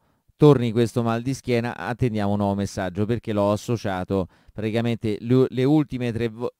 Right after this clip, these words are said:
gli ultimi tre messaggi che ha pubblicato di Gisella Cardia sono coincisi perfettamente con un mal di schiena, eh,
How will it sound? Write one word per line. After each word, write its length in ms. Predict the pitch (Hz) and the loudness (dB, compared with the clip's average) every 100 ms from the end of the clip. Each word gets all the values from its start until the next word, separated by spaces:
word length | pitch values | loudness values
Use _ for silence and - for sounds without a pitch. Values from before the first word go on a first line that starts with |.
| - | -8
gli 160 | 131 | 4
ultimi 400 | 160 156 131 120 | 4 4 0 -2
tre 180 | 117 131 | -2 -2
messaggi 800 | 120 110 - 131 104 85 90 82 - _ _ _ _ _ _ | -4 -4 -2 -2 -2 -4 -6 -6 -10 _ _ _ _ _ _
che 140 | - 117 | -6 -2
ha 80 | 113 | -2
pubblicato 640 | 110 95 110 117 113 101 | -4 -6 -4 -2 -2 -2
di 80 | 95 | -4
Gisella 400 | 98 113 110 117 | -4 -4 -2 -4
Cardia 420 | 135 110 113 107 _ _ | -4 -4 -4 -4 _ _
sono 380 | - - 135 113 | -10 -2 0 0
coincisi 800 | - 151 139 117 - 127 104 101 | 2 2 2 -4 -4 -2 -2 -4
perfettamente 920 | 98 95 110 104 107 117 113 - 95 _ _ _ - | -4 -4 -4 -4 -4 -4 -4 -6 -6 _ _ _ -4
con 440 | 139 127 117 113 - _ _ _ _ | 0 0 0 -4 -6 _ _ _ _
un 420 | 135 139 123 120 117 _ | -2 -2 0 -4 -4 _
mal 300 | 104 110 110 | -8 -6 -6
di 160 | 101 113 | -4 -6
schiena, 560 | - 107 92 90 90 - _ _ _ _ | -6 -6 -4 -6 -10 -12 _ _ _ _
eh, 880 | - 95 92 90 90 87 87 82 65 | -10 -6 -4 -4 -4 -4 -6 -8 -12